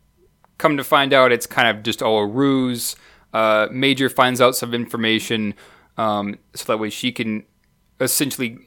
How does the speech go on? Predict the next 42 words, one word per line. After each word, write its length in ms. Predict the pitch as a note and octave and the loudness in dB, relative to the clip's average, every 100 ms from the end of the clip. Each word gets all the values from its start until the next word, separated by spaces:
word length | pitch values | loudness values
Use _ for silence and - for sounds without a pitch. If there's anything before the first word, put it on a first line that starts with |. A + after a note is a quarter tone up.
| - | -20
do 180 | G#2+ C3+ | -2 0
this 140 | B2+ A2 | 2 2
by 140 | A2+ | 2
herself 480 | G2+ G#2 - C3+ C3 | 2 0 4 4 2
now. 260 | B2 B2 A2+ | 0 0 -2
She 340 | - A2+ G#2+ - _ _ _ | -4 -8 -8 -14 _ _ _
disbands 540 | A2+ C#3+ - C3+ A#2+ | -4 -4 2 2 2
her 100 | A2 | -2
crew. 560 | G#2+ - C3+ A#2+ A#2 A2 - - _ _ _ _ _ | -2 0 2 2 0 -6 -16 -20 _ _ _ _ _
As 140 | C#3 C#3 | -4 2
far 240 | A#3 A3+ | 6 8
as 120 | D3+ | 8
I'm, 400 | D3 D#3 D3+ - _ _ - | 6 4 2 -8 _ _ -10
as 140 | E3 | -2
far 140 | G3 D3+ | 6 6
as 100 | C#3+ | 6
I 160 | C3+ D#3+ | 6 6
understand, 680 | D#3+ D3 - C#3 C3 B2 A#2+ | 6 2 0 0 0 0 -2
and 240 | - A#2+ | -4 -4
as 80 | A2+ | -4
far 180 | - B2 | 2 2
as 180 | A2+ - - _ | 2 -6 -14 _
I, 80 | A#2 | -8
I 180 | A2+ | -6
think 380 | A2+ - C3+ B2 | -8 -4 -4 -4
what 120 | - A#2 | -10 -8
the 60 | |
movie 220 | A2+ A2 | -6 -4
is 180 | G#2 - | -4 -8
going 220 | - A2 | -8 -8
for 340 | G#2 G#2+ G2+ G#2 | -6 -6 -4 -6
is, 480 | A2 G#2 F#2+ F#2 - | -6 -8 -8 -10 -8
it's 380 | C3+ B2 - - | -6 -6 -6 -10
more 320 | F#3 F3 F#3 | -4 2 4
or 80 | C#3+ | 4
less 460 | B2+ B2 A#2 - | 6 6 6 0
just 320 | C#3 B2 A2 - | -4 -4 -4 -6
an 100 | A#2 | -6
incentive 680 | A2+ - A2 G#2 G#2+ G2 - _ _ | -6 -4 -6 -4 -6 -6 -14 _ _
to 120 | - | -8
give 360 | A#2+ A2 G#2 - | -2 -2 -4 -10
Kusanagi 840 | - A#2+ - G#2+ G#2+ G#2 G2 G2+ | -8 -6 -4 -4 -2 -2 -4 -6